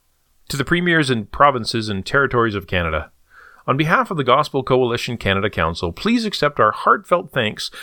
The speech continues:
for your tireless and dedicated efforts on behalf of all Canadians during this pandemic. We appreciate you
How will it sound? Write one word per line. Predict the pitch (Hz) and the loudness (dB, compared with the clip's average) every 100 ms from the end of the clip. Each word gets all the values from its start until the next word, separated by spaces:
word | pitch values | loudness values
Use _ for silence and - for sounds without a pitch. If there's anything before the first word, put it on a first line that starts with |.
| - | -6
for | - | 0
your | 120 | 0
tireless | 117 - 156 165 165 151 - | 0 0 2 4 2 0 -2
and | 113 101 | -4 0
dedicated | 113 160 180 175 143 | 2 2 0 -2 0
efforts | 95 - 92 - | 0 0 -2 -2
on | 110 | -4
behalf | 110 107 117 117 | -2 0 0 0
of | 101 | -2
all | 120 156 | 0 2
Canadians | 180 139 98 95 95 95 | 0 -2 0 0 -2 -2
during | 98 95 | -2 -2
this | 95 | -2
pandemic. | - 90 85 76 76 - _ - - - | 0 0 0 -4 -8 -12 _ -20 -18 -4
We | 127 | -2
appreciate | - 170 - 101 92 | 0 -2 0 -2 -2
you | 80 80 | -4 -6